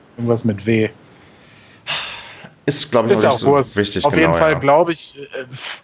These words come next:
Speaker 1: ich weiß halt nicht. Ja gut, wenn er irgendwie nett ist und der Mannschaft hilft und dann wirklich Tore macht, dann kann man ihn natürlich auch noch holen. Nur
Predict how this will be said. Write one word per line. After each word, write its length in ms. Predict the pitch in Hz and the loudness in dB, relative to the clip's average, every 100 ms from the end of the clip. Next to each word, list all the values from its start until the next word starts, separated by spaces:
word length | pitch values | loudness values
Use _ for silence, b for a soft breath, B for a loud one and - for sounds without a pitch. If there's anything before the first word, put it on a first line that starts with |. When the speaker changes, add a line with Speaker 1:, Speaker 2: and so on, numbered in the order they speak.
| _ _ _ _ | _ _ _ _
Speaker 1:
ich 260 | 120 - 123 | -16 -14 -8
weiß 300 | 131 165 156 | -8 -6 -6
halt 180 | 160 135 | -6 -6
nicht. 340 | 147 - - _ _ _ _ _ - | -10 -12 -16 _ _ _ _ _ 0
Ja 120 | 143 | 0
gut, 300 | 139 233 - - - 139 B B - | 2 -2 -4 -18 -20 -18 B B -4
wenn 180 | 131 | 0
er 240 | 175 156 147 | 4 4 2
irgendwie 640 | 120 156 151 139 143 139 - b b b b b - - - - | -2 -4 -2 -2 0 0 -4 b b b b b -8 -6 -8 0
nett 240 | 156 170 | 0 2
ist 220 | 175 156 | -2 -2
und 100 | 160 | 0
der 100 | 151 | 2
Mannschaft 400 | 143 151 165 139 - | 2 2 2 0 2
hilft 280 | 170 190 | 2 2
und 120 | 165 151 | 0 2
dann 160 | 135 | 2
wirklich 280 | 143 143 131 | 0 -2 -2
Tore 280 | - 233 160 | 0 2 2
macht, 260 | 143 - | 2 0
dann 160 | 147 139 | 0 0
kann 140 | 143 | 2
man 100 | 143 | 2
ihn 40 | 139 | 2
natürlich 280 | 131 131 120 | 0 -2 0
auch 100 | 190 | 2
noch 160 | 160 | 2
holen. 220 | 113 113 | 2 0
Nur 120 | 113 | 0